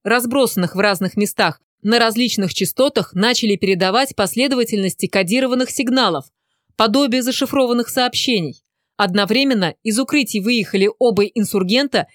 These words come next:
и все шесть буков, а из замаскированных бункеров на вершинах гор по склонам разбежались несколько групп пехотинцев с переносными зенитно-ракетными комплексами.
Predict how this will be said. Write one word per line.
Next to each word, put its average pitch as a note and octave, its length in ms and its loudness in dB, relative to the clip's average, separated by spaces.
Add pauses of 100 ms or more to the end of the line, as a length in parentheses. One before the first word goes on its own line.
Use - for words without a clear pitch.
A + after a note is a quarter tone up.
(120)
и B3 120 0
все C4+ 240 0
шесть A#3+ 320 0
буков, G#3+ 480 -2 (340)
а A3 140 4
из G#3 100 2
замаскированных G3+ 840 0
бункеров C4 500 0
на G#3+ 60 0
вершинах G3+ 500 0
гор F#3+ 260 0 (260)
по A3 120 2
склонам A#3+ 440 0
разбежались G#3 760 0
несколько A3+ 480 0
групп G#3 240 -2
пехотинцев A#3 680 -2
с - 80 -12
переносными A3+ 640 0
зенитно-ракетными A#3+ 960 0
комплексами. F3 760 -4